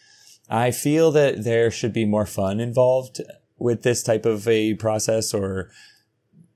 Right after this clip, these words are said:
in this community. It doesn't always have to be so mystical and, "Whoa, I, I'm talking to spirits." Like, you can go, "Oh my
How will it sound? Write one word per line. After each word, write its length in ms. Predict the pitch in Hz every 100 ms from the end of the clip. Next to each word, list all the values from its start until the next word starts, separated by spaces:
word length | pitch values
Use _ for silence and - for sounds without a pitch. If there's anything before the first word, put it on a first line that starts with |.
| _ -
in 160 | 107
this 380 | 107 101 - -
community. 920 | - 117 113 120 117 113 113 110 110 - _ _ _
It 100 | 110
doesn't 260 | 131 123 127
always 560 | 123 120 117 113 107
have 200 | 113 110
to 60 | 107
be 260 | 104 104 98
so 420 | - 113 104 101
mystical 840 | 98 101 - 107 104 95 90 90
and, 420 | 90 90 87 87 82 _ _ _ _ _ - _ _
"Whoa, 1080 | 113 104 120 175 170 170 156 151 143 135 123 - - - - _ _ _ -
I, 340 | 104 98 107 -
I'm 360 | 104 101 120 123
talking 400 | 120 117 123 131
to 80 | 135
spirits." 600 | - - 131 143 117 -
Like, 200 | 120 113
you 120 | 123
can 280 | 156 156 104
go, 320 | 127 120 113
"Oh 120 | 170 196
my 240 | 104